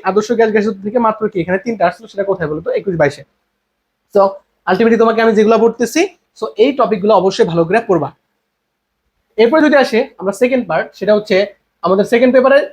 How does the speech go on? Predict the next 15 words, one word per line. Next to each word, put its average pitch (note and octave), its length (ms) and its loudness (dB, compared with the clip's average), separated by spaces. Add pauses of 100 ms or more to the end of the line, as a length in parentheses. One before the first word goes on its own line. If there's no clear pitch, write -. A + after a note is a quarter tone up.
(220)
তোমার G#3+ 240 0
সব G#3+ 180 -4
থেকে A#3+ 180 -2
যেটা A3+ 180 2
বেশি G#3 200 0
ইম্পর্টেন্ট B3 300 0
সেটা G#3+ 160 2
হচ্ছে G#3 180 -4 (540)
তাপগতিবিদ্যা G3 580 0 (580)
এবং G3 240 2
তোমার A3+ 140 2 (100)
স্থির B3 180 -2
তড়িৎ A#3+ 220 0
এবং A3 160 0
চলতড়িৎ। F#3 360 0